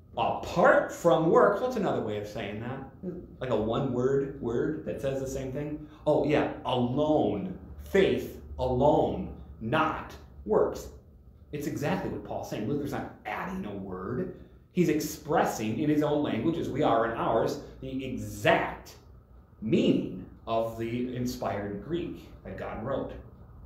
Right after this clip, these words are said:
We hold that one is justified by faith alone, apart from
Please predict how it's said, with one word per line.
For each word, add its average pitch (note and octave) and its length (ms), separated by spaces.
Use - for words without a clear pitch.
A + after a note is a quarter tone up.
We D3 120
hold F3 320
that C#3 120
one C#3+ 120
is D3+ 80
justified D#3 360
by A2 180
faith F#3+ 320
alone, D3 760
apart A3 520
from - 480